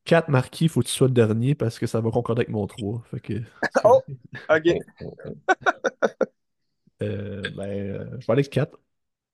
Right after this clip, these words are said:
Speaker 1: Euh, moi, c'est un film qui m'a pris deux visionnements pour le monter, parce que je l'avais sorti de mon top dix, euh, un moment donné.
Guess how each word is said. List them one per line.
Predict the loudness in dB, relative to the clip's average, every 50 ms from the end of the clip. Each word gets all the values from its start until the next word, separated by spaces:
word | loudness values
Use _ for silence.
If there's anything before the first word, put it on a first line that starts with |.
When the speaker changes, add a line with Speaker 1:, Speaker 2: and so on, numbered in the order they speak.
| _ _ _ _ _ _ _ -2
Speaker 1:
Euh, | 0 0 2 0 0
moi, | 2 0 0
c'est | 0 0 -2
un | -2
film | -2 0 2 2 2 0
qui | -2 -4 0 2
m'a | 2 2
pris | 4 4 6
deux | 6 6
visionnements | 6 6 4 4 4 4 -2 0
pour | 0 0
le | 0 2 0
monter, | 0 -2 -2 -2 -4
parce | -6 -6 -8
que | -4
je | -2
l'avais | 0 0 0
sorti | 0 -2 -4 -4 -4
de | -4
mon | -4 -4
top | -2 -4 -4
dix, | -2 -4 -4 -6 -6 -14 -10
euh, | -8 -6 -6
un | -4
moment | -4 -6 -6
donné. | -6 -8 -10